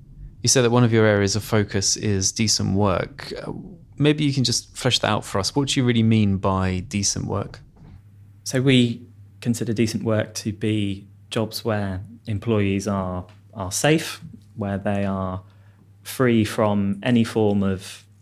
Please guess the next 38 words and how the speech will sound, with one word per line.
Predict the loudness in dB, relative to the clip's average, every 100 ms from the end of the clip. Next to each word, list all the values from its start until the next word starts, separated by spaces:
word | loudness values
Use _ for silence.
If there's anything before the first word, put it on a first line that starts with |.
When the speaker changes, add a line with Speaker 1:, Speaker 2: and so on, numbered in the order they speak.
| -14
Speaker 2:
discrimination, | -8 -2 0 2 2 0 0 0 0 -4 -20 -20 -20 -20 -2
where | 0
they | 2 0
have | 0 -2 -2 -6 -20 -20 _ _
a | -6
direct | 0 2 2 -2
say | -2 0 2
and | 0 -2
some | -4 -4
direct | 0 0 -2 -6
control | -8 -6 -2 -2 -2 -4 -4
over | -2 -2 -2 -4
the | -6
decisions | -10 -4 -4 -2 -2 -2 -8 -6
that | -4
affect | -4 -2 -4 -2
them | -4 -2 -2
at | -4 -4
work, | -2 -2 -4 -12 -20 -20 -20 -10
where | -4 -2
they | -2 -4 -4
are | -6 -6 -6 -8
free | -12 -6 -4 -2
to | -4 -4 -2 -2 -4 -8 -2
organise, | -2 2 0 0 -4 -10
if | -8
that's | -8 -8
what | -8
they | -6 -4 -6 -8
wish | -10
to | -8
do, | -2 0 0 -4 -20 -20 -20 -10 -2
and | 0
of | 0
course, | 0 2 2 0 -6
where | -2 -2 -2 -4
they | -4 -4
are | -4 -4 -6 -8